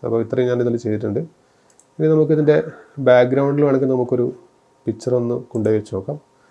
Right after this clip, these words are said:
അത് ഞാനിതിൽ, ഏഹ്, എൻ്റെ J ഫോൾഡറിൽ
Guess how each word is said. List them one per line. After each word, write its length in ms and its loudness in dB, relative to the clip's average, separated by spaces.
അത് 180 0
ഞാനിതിൽ, 240 2
ഏഹ്, 180 -10
എൻ്റെ 180 0
J 120 2
ഫോൾഡറിൽ 380 0